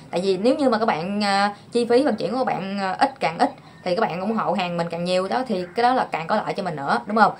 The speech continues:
Cho nên là mình thấy bên nào hợp lý, giá cả phí ship hợp lý thì mình sẽ gửi bên đó cho các bạn. Cho nên các bạn cứ yên tâm mà đặt hàng.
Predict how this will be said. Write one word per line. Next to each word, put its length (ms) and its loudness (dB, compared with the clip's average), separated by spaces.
Cho 60 -6
nên 120 -2
là 80 -2
mình 200 -2
thấy 220 -4
bên 160 -4
nào 240 -2
hợp 160 -8
lý, 260 -2
giá 140 0
cả 280 -6
phí 100 -4
ship 180 0
hợp 120 -6
lý 300 0
thì 80 -8
mình 180 -6
sẽ 120 -6
gửi 240 -6
bên 120 -2
đó 120 -2
cho 60 -2
các 140 -10
bạn. 200 0
Cho 60 0
nên 120 -4
các 60 -6
bạn 140 -6
cứ 140 0
yên 160 0
tâm 140 -2
mà 60 -10
đặt 140 -10
hàng. 180 -2